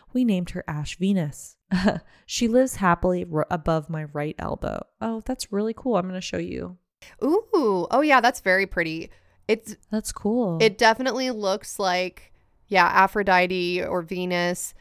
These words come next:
Speaker 2: Um, which if you guys are familiar, that would be, like, the painting of a woman coming out of a clamshell, like, in a beach scene. But this is that woman,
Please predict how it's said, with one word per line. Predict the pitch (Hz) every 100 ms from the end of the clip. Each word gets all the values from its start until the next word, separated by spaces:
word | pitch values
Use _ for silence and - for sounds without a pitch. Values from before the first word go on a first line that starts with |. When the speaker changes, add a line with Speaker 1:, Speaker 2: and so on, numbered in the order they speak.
| _ _ -
Speaker 2:
Um, | 185 175 175
which | 190 214
if | 214
you | 208
guys | 208 196 190
are | 196
familiar, | 196 185 185 185
that | 185 190 190
would | 202 190
be, | 180 180 180
like, | 180 175
the | -
painting | 185 190 180 180 185 180 180 180
of | 175 170 170 170 170 -
a | 190
woman | 185 185 190 185 180 180 180 180
coming | - 202 180 -
out | 180 180
of | 180 -
a | - 175 170 180 - -
clamshell, | - 175 170 190 254 262
like, | 254 185
in | 180
a | 180
beach | 170 170 -
scene. | - 269 311 359 - _
But | 220 196
this | 226 240 285
is | - 208 202 196 202 - 190 -
that | 196 190 190 - - _ _ -
woman, | 185 185 180 190 233 302